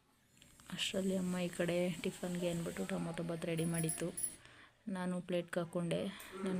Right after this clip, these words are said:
ಮಗನಿಗೂ ಹಾಕ್ಕೊಟ್ಟಿದ್ದೀನಿ. ಈಗ ನೋಡಿ ಕುತ್ಕೊಂಡು ತಿಂತಾ ಇದ್ದಾನೆ. ಒಂದೆರಡು ಸ್ಪೂನ್ ತಿಂತಾನೆ, ಅದಾದ್ಮೇಲೆ ನಾನೇ ತಿನ್ನಿಸ್ಬೇಕು. ಈಗ ತಾನೇ ಸ್ನಾನ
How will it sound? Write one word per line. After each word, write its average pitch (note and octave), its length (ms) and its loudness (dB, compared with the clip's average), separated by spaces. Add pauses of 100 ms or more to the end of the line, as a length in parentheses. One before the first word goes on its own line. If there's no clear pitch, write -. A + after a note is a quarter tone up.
ಮಗನಿಗೂ F3 360 -2
ಹಾಕ್ಕೊಟ್ಟಿದ್ದೀನಿ. E3+ 520 -2
ಈಗ F#3 120 0
ನೋಡಿ F3 220 2
ಕುತ್ಕೊಂಡು E3+ 360 -2
ತಿಂತಾ E3 300 0
ಇದ್ದಾನೆ. E3+ 240 4 (800)
ಒಂದೆರಡು E3 380 4
ಸ್ಪೂನ್ F3+ 280 0
ತಿಂತಾನೆ, F3 360 4
ಅದಾದ್ಮೇಲೆ E3+ 440 4
ನಾನೇ D#3+ 180 6 (100)
ತಿನ್ನಿಸ್ಬೇಕು. E3+ 600 0
ಈಗ G3+ 100 -4 (100)
ತಾನೇ F#3+ 220 2 (260)
ಸ್ನಾನ F#3+ 240 -2